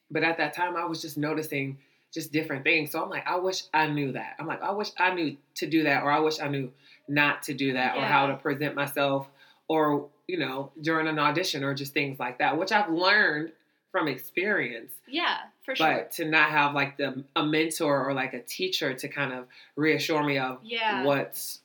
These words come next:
Speaker 1: right and, and what's wrong. So I have a friend who did go to school, who does work professionally, that
Speaker 2: Yeah.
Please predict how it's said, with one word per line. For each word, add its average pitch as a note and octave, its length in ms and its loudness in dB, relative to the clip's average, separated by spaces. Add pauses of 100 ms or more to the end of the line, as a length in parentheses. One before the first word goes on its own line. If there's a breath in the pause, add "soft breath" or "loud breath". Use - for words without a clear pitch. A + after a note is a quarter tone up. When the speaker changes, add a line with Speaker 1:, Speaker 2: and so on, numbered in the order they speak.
Speaker 1:
right C#3 320 2
and, B2 200 -6 (120)
and C3+ 160 -6
what's C3 260 -12
wrong. C#3 260 -2
So C#3 100 -4
I C#3 80 0
have D#3 160 2
a C#3 80 -6
friend D3 340 0
who C#3 140 -2
did D3 220 0
go C#3+ 120 -2
to C#3 140 -12
school, B2+ 440 -4 (500 loud breath)
who F3+ 180 2
does D#3+ 280 4
work D3+ 200 2
professionally, C#3+ 640 2
that C3+ 60 4
Speaker 2:
Yeah. G#2 200 2